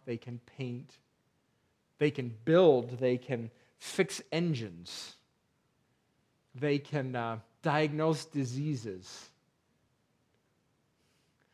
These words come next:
All these skills in this room, some of them are just really good at throwing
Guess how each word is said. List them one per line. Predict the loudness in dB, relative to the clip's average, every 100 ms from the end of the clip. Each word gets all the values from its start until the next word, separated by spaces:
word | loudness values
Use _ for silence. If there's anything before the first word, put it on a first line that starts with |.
| _ _
All | -6 2
these | 2 2
skills | -2 -8 0 4 4 2 0
in | -6 -4
this | -6 -6
room, | -4 -4 -6 -12
some | -4 -2
of | 0
them | 0
are | -2
just | -2 -6 -8 _ _ _ _ _ _ _
really | -12 -2 2 2
good | 4 2
at | 0 -4 -6
throwing | -2 0 0 -2 -6